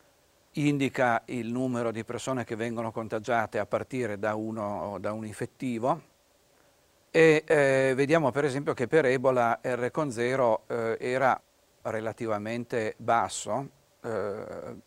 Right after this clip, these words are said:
paragonabile a covid, che, eh, ha oscillato agli inizi tra due virgola cinque, tre virgola due, tre virgola quattro,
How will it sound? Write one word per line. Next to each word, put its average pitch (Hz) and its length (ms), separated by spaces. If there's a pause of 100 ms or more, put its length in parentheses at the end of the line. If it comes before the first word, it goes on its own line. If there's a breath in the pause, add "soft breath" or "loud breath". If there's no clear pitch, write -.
(320)
paragonabile 113 960
a 104 400
covid, 113 840
che, 98 360
eh, 110 380
ha 113 120
oscillato 110 880
agli 107 180
inizi 110 420
tra 107 160
due 104 140
virgola 107 360
cinque, 107 420
tre 107 220
virgola 101 400
due, 104 300
tre 107 160
virgola 101 320
quattro, 110 500